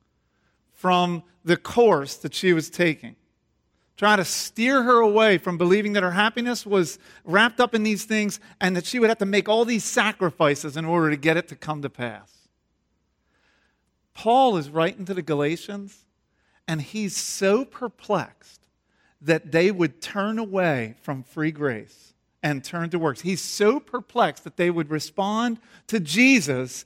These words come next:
and then lose sight of Jesus and turn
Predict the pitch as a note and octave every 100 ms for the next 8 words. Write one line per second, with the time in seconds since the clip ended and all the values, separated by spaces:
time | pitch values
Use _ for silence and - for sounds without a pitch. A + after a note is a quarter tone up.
0 | _ - - G#3 F#3+ G3 F#3 G3 A#3 C4+
1 | - - C4 D#4+ A#3+ D3+ F3+ F3 E3 F3
2 | F3 - - - G3 F#3+ - - B3 B3+
3 | C4 B3+